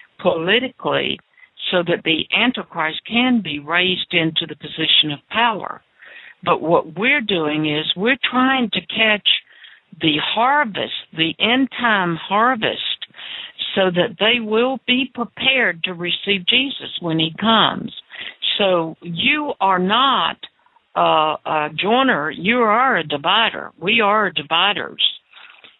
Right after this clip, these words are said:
And, uh, so, but the Bible, all, let's get back to the flesh, because that's what opens us up to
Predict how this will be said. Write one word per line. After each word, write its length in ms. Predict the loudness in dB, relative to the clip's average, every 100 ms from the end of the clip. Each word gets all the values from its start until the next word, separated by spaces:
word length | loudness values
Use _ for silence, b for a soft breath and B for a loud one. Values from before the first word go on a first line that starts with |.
| -2
And, 420 | 2 4 4 2 2
uh, 280 | 2 2 0 -2 0
so, 320 | 2 2 -4 _ -12
but 300 | -2 -2 -2
the 80 | -2
Bible, 560 | 2 2 2 0 0
all, 220 | 0 2 0
let's 300 | 0 -2 -2 -4
get 180 | -4
back 260 | 0 -2 -2
to 120 | -4
the 160 | -4 -6 -8
flesh, 500 | -4 0 2 2 0 -2
because 420 | -8 -2 -2 -2
that's 260 | 0 -2 -2
what 240 | 0 0 0 _ _ B B -10 -2
opens 380 | -2 -2 -8 -6
us 220 | -6 0
up 220 | 0 0
to 100 | -6